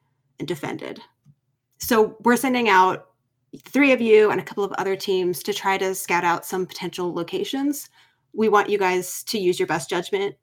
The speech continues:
We trust the three of you. You guys do good work. And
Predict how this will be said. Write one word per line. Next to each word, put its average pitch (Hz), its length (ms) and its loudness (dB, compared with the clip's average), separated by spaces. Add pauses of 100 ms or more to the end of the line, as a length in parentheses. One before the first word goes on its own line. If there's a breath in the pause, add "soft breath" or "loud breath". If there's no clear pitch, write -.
(160)
We 185 160 -6
trust 170 300 -4
the 175 100 -4
three 165 240 -4
of 165 100 -6
you. 160 340 -4
You 170 180 -4
guys 165 220 -8
do 170 120 -4
good 165 220 -10
work. 160 360 -4 (640 soft breath)
And 180 460 -2